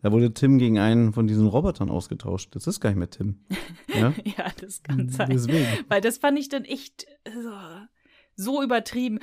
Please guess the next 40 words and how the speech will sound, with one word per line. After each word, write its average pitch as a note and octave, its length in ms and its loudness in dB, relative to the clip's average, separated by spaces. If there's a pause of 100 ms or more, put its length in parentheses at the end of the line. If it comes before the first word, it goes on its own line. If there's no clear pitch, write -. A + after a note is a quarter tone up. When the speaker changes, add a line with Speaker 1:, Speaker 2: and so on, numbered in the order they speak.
(140)
Speaker 2:
Und A3+ 140 0
dann A3+ 100 0
später C4+ 420 -2
ist - 140 -4
er A#3 60 0
halt A3 120 -2
in G#3 60 -8
so G#3+ 80 -6
einer G#3+ 120 -2
brenzlichen, A3 600 -4
brenzligen A3 460 -4
Situation G#3 500 -4
und G3 140 -4
da G3+ 120 0
denkt A3+ 300 0
er G#3+ 80 -2
so, F#3+ 140 -4
„Ah, F#3 240 0
und F#3+ 100 -4
ich - 80 -8
hatte G#3 220 -4
heute G3 180 -4
Morgen G3+ 220 -4
noch F#3+ 120 -8
gar G3 120 -8
kein F3+ 160 -6
Frühstück.“ - 460 -8
<laughs> - 20 -4
Und B3+ 80 4
ja, C4 100 4 (160)
ja C#4 180 4
gut, G4+ 200 2
das - 320 -4
hättest G4+ 360 -2
du F4 100 -4
verhindern C#4+ 680 0
können, G3+ 320 -2
Junge, G3 340 -6
ja. A3 220 -6
<laughs> - 40 -10